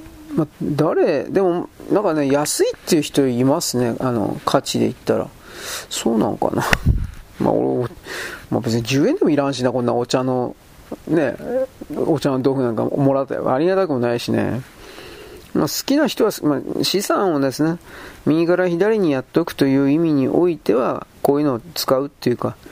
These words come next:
いるんでしょうね。はい、次。マリオがね、えー、スーパーマリオですよ。えー、っとね、二十一億超え、え、十二億ドルだったかな？売り上げ。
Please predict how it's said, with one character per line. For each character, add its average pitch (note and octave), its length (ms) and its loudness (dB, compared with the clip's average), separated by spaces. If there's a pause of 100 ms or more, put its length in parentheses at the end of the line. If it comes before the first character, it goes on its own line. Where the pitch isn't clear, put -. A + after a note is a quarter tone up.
(360)
い C3 60 2
る C3 140 4
ん A#2+ 40 0
で A2+ 60 -4
し - 120 -2
ょ G#2+ 40 -4
う G2 60 0
ね。 D#3+ 380 0 (760)
は D#3 160 2
い、 D3+ 60 -6
次。 B2+ 280 -2 (920)
マ F3 220 2
リ C#4 120 2
オ D#3+ 100 2
が B2+ 120 -2
ね、 B2+ 400 0 (440)
え C#3 80 4
ー、 - 40 2
ス - 100 2
ー C#3 40 -4
パ D3 80 2
ー - 20 0
マ C3+ 140 0
リ - 100 0
オ - 20 0
で - 100 0
す - 140 -2
よ。 G3+ 100 0 (440)
え C3 160 4
ー、 - 40 -2
っ - 40 -10 (200)
と C3 120 2
ね、 B2 200 2
二 D#3 240 4
十 C4 140 2
一 D#3 240 0
億 B3+ 180 0
超 C#3 120 4
え、 - 80 -2
え、 G3+ 200 0
十 D#3 240 4
二 F4+ 180 6
億 G4 220 2
ド C#3+ 120 2
ル B2 80 -2
だ B2 80 2
っ - 40 -8
た - 120 -2
か A#2 100 2
な？ A#2+ 140 0 (560)
売 C#3 80 4
り D3 100 4
上 C3 140 -2
げ。 A2+ 240 -2